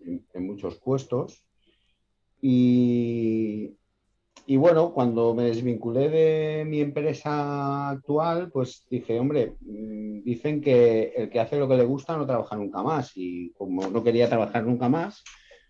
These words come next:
pues me dediqué, una de las cosas que me gustaba era el ajedrez, y había hecho mis pinitos como monitor y tal, y, y, y quise, quise probar, probar a dedicarme a esto, ¿no?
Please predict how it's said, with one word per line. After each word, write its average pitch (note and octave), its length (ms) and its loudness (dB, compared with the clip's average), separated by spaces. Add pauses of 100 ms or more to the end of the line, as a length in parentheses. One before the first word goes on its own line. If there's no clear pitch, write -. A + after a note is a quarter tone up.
pues G2 180 -4
me G#2 160 -2
dediqué, G#2+ 880 0 (200)
una B2 220 0
de B2 80 2
las B2 120 0
cosas B2+ 300 -4
que A#2+ 120 -8
me A#2 100 -4
gustaba A2+ 580 0
era G#2 100 2
el G#2 60 0
ajedrez, C#3+ 420 0
y B2 60 -2
había G2+ 200 0
hecho A2+ 180 -6
mis A2+ 160 -8
pinitos G#2 400 -6
como G2 240 -4
monitor G2+ 580 0
y G2+ 80 -6
tal, D3+ 340 -2 (520)
y, A2+ 840 0 (200)
y, G#2 960 -4 (540)
y A2+ 220 -4
quise, B2 1120 2
quise C3+ 260 2
probar, G#2+ 800 4 (220)
probar G#2+ 380 4
a A2 380 0
dedicarme G2 560 -2
a F2+ 100 0
esto, - 240 -8
¿no? F#2 200 -10